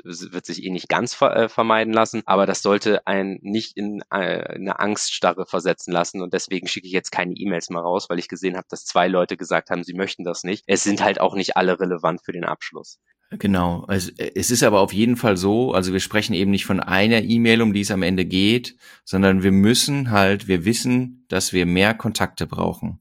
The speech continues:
Speaker 2: Das heißt, ich muss, äh, mir im Vorfeld überlegen, das ist Teil ja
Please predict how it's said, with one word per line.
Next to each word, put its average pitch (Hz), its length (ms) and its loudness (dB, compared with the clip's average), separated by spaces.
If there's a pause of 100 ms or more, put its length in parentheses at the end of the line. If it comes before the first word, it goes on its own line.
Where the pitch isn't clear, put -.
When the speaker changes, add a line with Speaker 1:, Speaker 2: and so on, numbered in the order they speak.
Speaker 2:
Das 92 180 0
heißt, 98 500 0 (320)
ich - 160 -10
muss, 104 280 4
äh, 98 260 4
mir 101 200 6
im 92 100 0
Vorfeld 117 420 2
überlegen, 101 500 4
das 104 140 0
ist - 180 -4
Teil 107 360 2
ja 98 320 6